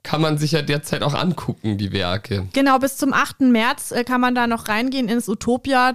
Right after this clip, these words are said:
Speaker 2: da läuft diese Ausstellung noch.
Speaker 1: Genau, meine Schwester war dort
Speaker 2: Ja, ich gehe
Speaker 1: unlängst.
Speaker 2: nächste Woche hin tatsächlich. Ich hab noch, es ist super schwierig, da noch Karten zu bekommen, weil das <laughs> total ausverkauft war.
Speaker 1: Wieso nimmst du mich nicht mit?
Speaker 2: Weil das, äh,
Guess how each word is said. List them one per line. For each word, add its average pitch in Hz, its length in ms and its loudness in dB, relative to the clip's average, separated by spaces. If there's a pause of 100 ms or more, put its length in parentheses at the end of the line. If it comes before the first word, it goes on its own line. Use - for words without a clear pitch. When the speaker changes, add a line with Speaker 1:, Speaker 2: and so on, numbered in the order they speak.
Speaker 2:
da 220 160 0
läuft 214 280 0
diese 214 240 -4
Ausstellung 175 540 0
noch. 170 260 -6 (260)
Speaker 1:
Genau, 107 160 -2
meine 107 200 2
Schwester 127 540 -4
war 95 160 0
dort 85 340 -2 (400)
Speaker 2:
Ja, 214 140 0
ich 107 160 0
gehe 101 140 2
Speaker 1:
unlängst. - 200 -2
Speaker 2:
nächste 240 400 -2
Woche 247 260 -2
hin 180 260 -2
tatsächlich. 180 760 -8
Ich - 200 -10
hab 220 120 -4
noch, 226 180 0
es - 180 -6
ist 220 120 -4
super 277 240 2
schwierig, 269 380 -2
da 240 220 4
noch 233 280 2
Karten 269 320 0
zu 226 160 0
bekommen, 208 500 0
weil 214 140 2
das 214 200 -4
<laughs> - 0 -
total 233 360 4
ausverkauft 214 640 2
war. 196 240 2 (280)
Speaker 1:
Wieso 139 200 4
nimmst 165 260 2
du 139 60 6
mich 147 160 4
nicht 254 200 4
mit? 214 520 0
Speaker 2:
Weil 240 220 0
das, 294 300 -6
äh, 226 140 -8